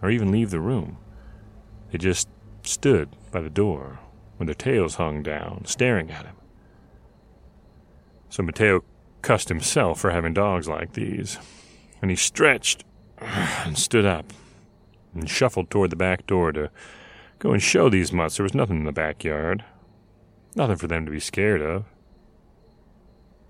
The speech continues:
And Mateo picked up his phone. No reason to do that, I guess, just to walk out into his own backyard, but it's a habit most of us have, right?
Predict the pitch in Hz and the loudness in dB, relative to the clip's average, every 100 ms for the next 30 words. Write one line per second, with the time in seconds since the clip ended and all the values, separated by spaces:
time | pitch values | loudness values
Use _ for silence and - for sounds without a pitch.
0 | _ - 110 92 - _ - - - 113 | _ 2 2 2 -4 _ -20 -6 0 4
1 | 123 101 113 110 90 - - - - - | 6 6 4 2 0 -2 0 0 0 -8
2 | - - - - - - - - - - | -16 -20 -20 -20 -20 -20 -20 -20 -20 -20
3 | - - - - - - _ - - 104 | -20 -20 -20 -20 -20 -20 _ -8 2 2
4 | 85 71 69 71 110 78 82 95 76 73 | 2 0 -2 4 6 6 2 2 -2 -4
5 | 80 104 - 85 - 80 73 - 92 90 | -4 -4 -4 -4 -2 -2 -4 -6 4 4
6 | 80 90 85 95 80 85 82 78 80 80 | 4 2 2 0 -2 0 -2 -2 -4 -2
7 | 101 98 80 80 90 - - - - - | 0 2 2 0 -2 -2 -14 -20 -20 -20
8 | - 240 - 101 107 90 95 92 - 78 | -14 -6 -2 4 4 4 2 0 -2 -6
9 | - 113 73 71 69 85 104 135 | 0 0 0 -2 -4 0 0 -2